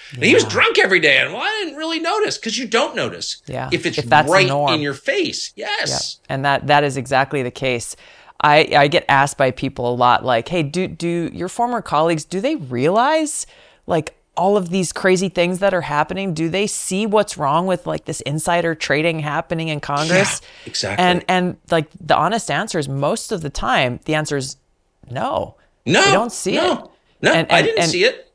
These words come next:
Speaker 2: Yeah. Yeah. The swamp.
Speaker 1: Well, it really is. And I remember when Trump started saying that, I was like, and I wanted to take it seriously, but it,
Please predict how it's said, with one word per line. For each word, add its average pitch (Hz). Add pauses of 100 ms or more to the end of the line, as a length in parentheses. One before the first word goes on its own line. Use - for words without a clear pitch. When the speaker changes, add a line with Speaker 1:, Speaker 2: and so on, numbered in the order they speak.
Speaker 2:
Yeah. 147 (580)
Yeah. 135 (1040)
The 131
swamp. 131 (1040)
Speaker 1:
Well, 254
it 240
really 285
is. 254
And 185
I 190
remember 247
when 240
Trump 220
started 202
saying 226
that, 208
I 147
was 139
like, 131
and 139
I 131
wanted 143
to -
take 160
it 120
seriously, 139
but 123
it, -